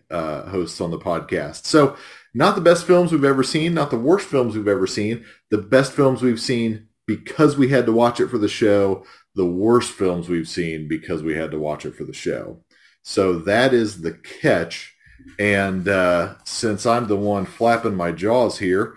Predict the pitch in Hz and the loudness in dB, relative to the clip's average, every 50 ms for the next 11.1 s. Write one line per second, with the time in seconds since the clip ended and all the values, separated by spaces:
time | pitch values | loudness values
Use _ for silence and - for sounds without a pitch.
0 | _ _ _ _ _ - 113 135 123 107 98 - 107 98 92 85 85 - - - | _ _ _ _ _ -4 -2 -2 -2 -4 -6 -6 -6 -6 -6 -8 -8 -8 -4 0
1 | 107 104 104 - 90 101 98 95 95 92 92 92 95 98 117 135 135 - - - | 0 2 2 0 0 0 0 0 0 0 0 0 0 0 -2 -2 -4 -6 -12 -20
2 | - - - - - - 104 104 104 104 101 95 107 117 123 131 131 135 135 - | -20 -20 -20 -16 -6 -4 -2 0 0 0 -2 -2 -2 -2 -2 0 0 0 0 2
3 | 113 107 110 117 127 139 135 135 - 147 139 131 123 120 120 135 143 - _ _ | 0 2 2 2 2 0 0 -2 -2 -2 0 2 2 0 0 -4 -6 -10 _ _
4 | _ _ _ _ _ _ _ _ _ _ _ _ - _ _ - - - _ - | _ _ _ _ _ _ _ _ _ _ _ _ -20 _ _ -20 -20 -20 _ -4
5 | - 127 110 107 104 104 104 98 - - - _ _ - 98 95 104 113 110 104 | 0 4 4 6 4 4 2 -2 -4 -10 -16 _ _ -20 -6 -2 0 0 2 0
6 | 98 87 85 - 98 85 80 80 73 69 67 71 73 - - _ _ _ _ _ | -2 -4 -4 -4 -2 -2 -2 -2 -4 -6 -10 -12 -16 -18 -20 _ _ _ _ _
7 | - - - - - - - - _ 214 202 - - - - - - - - - | -20 -20 -20 -20 -20 -20 -20 -4 _ -2 -2 -2 -2 -4 -4 -4 -4 -4 -4 -4
8 | - - - - - - - _ _ - - - - - 359 339 311 - - _ | -4 -4 -4 -4 -4 -4 -8 _ _ -20 -20 0 8 10 10 10 8 6 -2 _
9 | - 453 - - - - - - - - - 160 147 - 190 180 175 190 220 233 | 2 4 4 4 4 0 -4 -6 -2 2 4 4 6 8 8 8 8 8 8 8
10 | 202 185 185 190 185 180 190 185 - 190 175 180 196 180 175 170 165 170 160 131 | 6 6 8 8 6 6 6 4 2 0 4 6 6 8 8 6 6 6 6 4
11 | - - | 4 2